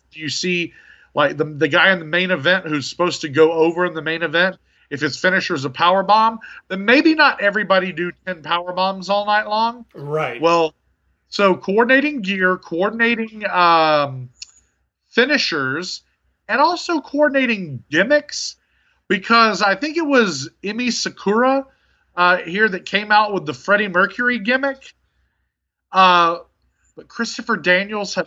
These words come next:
Speaker 1: already done the Freddie Mercury gimmick
Speaker 2: <laughs>
Speaker 1: about, about thirty minutes earlier. I was like, "All right, guys, Bohemian Rhapsody. I mean, it was good, but, like, you can't all be Freddie Mercury."
Speaker 2: Well, you, you know, they both,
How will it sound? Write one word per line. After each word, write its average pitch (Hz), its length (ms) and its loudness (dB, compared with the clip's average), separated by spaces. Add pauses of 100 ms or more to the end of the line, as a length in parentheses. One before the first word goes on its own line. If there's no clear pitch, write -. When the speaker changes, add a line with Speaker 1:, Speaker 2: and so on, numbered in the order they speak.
Speaker 1:
already 156 460 0
done 151 320 0
the 180 100 -4
Freddie 185 360 0
Mercury 180 460 -4 (100)
gimmick 185 360 -2
Speaker 2:
<laughs> - 80 -8
Speaker 1:
about, 214 300 2 (1600)
about 180 340 2
thirty 190 380 0
minutes 202 400 0
earlier. 196 340 2
I 190 140 6
was 151 140 0
like, 156 380 0 (540)
"All 175 100 4
right, 220 280 6
guys, 185 360 2
Bohemian 202 540 -6
Rhapsody. 220 680 0
I 160 120 -6
mean, 165 300 -10
it 165 140 -14
was 160 160 -14
good, 180 600 4 (360)
but, 175 140 0
like, 165 460 4
you 156 120 -16
can't 214 320 -4
all 190 220 6
be 180 160 -2
Freddie 165 340 0
Mercury." 160 500 -4 (140)
Speaker 2:
Well, 185 160 0
you, 190 220 -4
you 196 160 -6
know, 226 140 2
they 202 120 2
both, 185 480 0